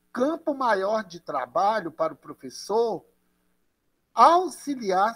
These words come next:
seus estudantes no sentido de olhar ali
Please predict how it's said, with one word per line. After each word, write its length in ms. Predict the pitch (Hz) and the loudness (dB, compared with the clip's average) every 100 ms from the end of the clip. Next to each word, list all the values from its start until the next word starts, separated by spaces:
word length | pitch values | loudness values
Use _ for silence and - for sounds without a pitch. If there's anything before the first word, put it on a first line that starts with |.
| - | -8
seus 240 | 190 165 | -10 -10
estudantes 1080 | 165 - 139 160 226 254 196 - 113 - _ _ _ _ _ _ _ - | -16 -14 -10 -8 -6 -8 -12 -20 -20 -20 _ _ _ _ _ _ _ -10
no 80 | 208 | -10
sentido 720 | 214 269 - 247 302 262 208 | -8 -10 -8 -6 -4 -4 -10
de 520 | 156 233 269 254 - _ _ _ _ _ _ _ _ | -10 -8 -8 -10 -14 _ _ _ _ _ _ _ _
olhar 580 | - 185 170 196 262 302 | 6 6 8 10 10 10
ali 520 | 277 190 180 208 208 | 6 0 -4 -8 -12